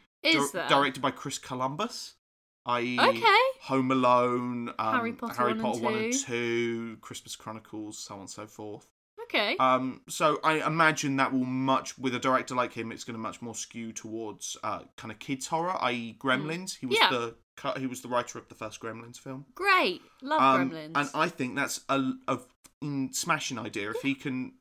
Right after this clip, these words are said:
Speaker 2: make a Gremlin style sort of P G thirteen kids horror film, my, like, Gremlins always, the, the genre I put Gremlins under is my first horror film.
Speaker 1: Yeah, totally.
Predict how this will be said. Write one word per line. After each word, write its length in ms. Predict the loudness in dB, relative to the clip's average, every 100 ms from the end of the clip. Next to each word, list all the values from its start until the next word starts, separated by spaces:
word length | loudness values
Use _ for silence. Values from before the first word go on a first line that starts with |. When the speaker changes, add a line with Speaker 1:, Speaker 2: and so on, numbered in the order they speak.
| _
Speaker 2:
make 280 | -4 -4 -4
a 60 | -6
Gremlin 540 | 2 2 2 -2 -4
style 640 | -4 0 2 4 2 -2 -8 _ _ _
sort 200 | -8 -2 -2
of 220 | -4 -12 _ -12
P 220 | -8 -8
G 260 | -6 -6
thirteen 1000 | -6 -4 -2 -2 -6 -6 -4 -4 -6 -8 -14 _ _ _
kids 240 | -8 -8 -6
horror 320 | -4 -2 -2
film, 380 | -4 -8 -6 -6
my, 200 | -4 -4 -6 -4
like, 160 | -2 2
Gremlins 540 | 6 6 4 0 -2
always, 340 | 0 0 0 -6
the, 120 | -10 -6
the 160 | -8 -8 _
genre 340 | 0 2 4 2
I 80 |
put 200 | 0 -4
Gremlins 400 | 0 0 0 -6
under 200 | -6 -6
is 120 | -8 -8 _
my 220 | -4 -4
first 380 | -2 -4 -4 -8
horror 240 | -8 -8
film. 340 | -10 -14 -16 -8
Speaker 1:
Yeah, 320 | 0 2 2 0
totally. 520 | -4 -4 -4 -8 -10